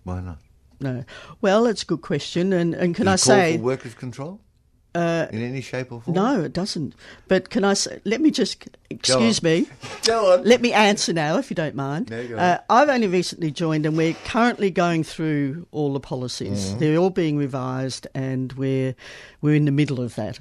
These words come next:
Speaker 2: And we're doing it on Skype, actually, a lot of it, <laughs> 'cause
Speaker 1: Right.
Speaker 2: there, it started off, it started in New South Wales and Queensland, the party,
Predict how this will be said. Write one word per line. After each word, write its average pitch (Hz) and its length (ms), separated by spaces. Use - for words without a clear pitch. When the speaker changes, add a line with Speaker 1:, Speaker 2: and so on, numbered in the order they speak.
Speaker 2:
And 139 80
we're 135 120
doing 147 240
it 120 120
on 120 260
Skype, - 540
actually, - 380
a 123 80
lot 143 140
of 151 80
it, 180 200
<laughs> 302 240
'cause - 280
Speaker 1:
Right. 104 280
Speaker 2:
there, 226 380
it 180 140
started 202 460
off, 165 240
it 143 100
started 180 520
in 143 100
New 151 120
South - 280
Wales 131 300
and 120 80
Queensland, 135 500
the 120 80
party, 123 440